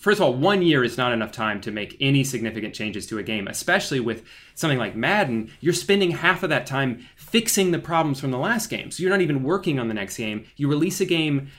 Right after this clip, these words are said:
for sixty dollars before it's ready. It's, it's broken. There's all these new bugs. They take a game that's already bad and make it worse by the, adding new bugs into it 'cause they didn't have enough time to play test them.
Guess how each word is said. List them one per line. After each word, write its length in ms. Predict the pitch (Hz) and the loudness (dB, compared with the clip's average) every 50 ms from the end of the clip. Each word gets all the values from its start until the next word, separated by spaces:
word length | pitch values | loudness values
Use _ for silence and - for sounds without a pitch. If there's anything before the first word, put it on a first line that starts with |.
| - _ _ | -20 _ _
for 160 | - - 143 | -4 -2 -2
sixty 320 | 139 - 180 185 180 - 170 | 0 2 0 0 2 0 0
dollars 280 | 156 139 135 127 123 | 2 2 0 0 -2
before 240 | 127 117 - 135 131 | -6 -6 -4 -2 -2
it's 120 | 127 135 117 | -2 -2 -2
ready. 300 | 113 101 101 101 101 - - | -4 -2 -2 -4 -6 -6 -8
It's, 280 | 120 - - - - - | -10 -10 -10 -14 -14 -8
it's 180 | - 135 131 - | -8 -8 -8 -8
broken. 600 | - - 117 113 127 - 113 110 - 123 107 104 | -12 -8 -2 0 2 2 2 0 -2 -4 -4 -4
There's 140 | 107 107 - | -4 -4 -2
all 140 | 120 135 143 | 0 2 2
these 160 | 147 135 117 | 2 0 0
new 340 | 127 127 131 143 165 185 185 | -2 0 0 2 2 0 0
bugs. 420 | 135 143 127 117 104 98 101 - | 2 2 2 2 2 0 -2 -2
They 120 | - 135 131 | 0 0 0
take 220 | 135 165 180 175 175 | 2 0 -2 0 0
a 40 | |
game 280 | 143 147 147 143 135 123 | 0 2 4 4 4 2
that's 140 | 123 117 - | 0 -2 0
already 220 | - 139 139 135 131 | 2 4 4 4 4
bad 200 | 135 120 113 110 | 4 2 2 2
and 60 | 110 113 | 2 0
make 100 | 110 110 | 0 -2
it 120 | 110 101 | -4 -2
worse 260 | 104 117 117 107 107 - | 0 2 2 2 0 -2
by 200 | - 110 104 104 | -4 -4 -4 -4
the, 260 | - - 120 123 120 - - - | -4 -4 -4 -4 -4 -4 -4 -2
adding 260 | 117 123 127 120 117 | 0 0 0 0 2
new 140 | 120 139 165 | 2 2 2
bugs 260 | 135 139 120 113 110 113 | 2 2 0 0 -2 -4
into 180 | 110 101 98 | -6 -4 -6
it 100 | 104 - | -6 -6
'cause 100 | - 104 | -6 -6
they 80 | 110 104 | -4 -2
didn't 220 | 104 120 123 - | -2 -2 -2 -2
have 120 | - 120 117 | -6 -4 -4
enough 140 | 120 117 117 | -4 -4 -4
time 140 | 123 120 113 | -4 -4 -4
to 40 | 110 | -4
play 220 | - - 117 104 | -4 -4 -4 -4
test 280 | 95 - 101 92 - - | -4 -6 -8 -10 -8 -10
them. 180 | 107 110 107 | -10 -10 -10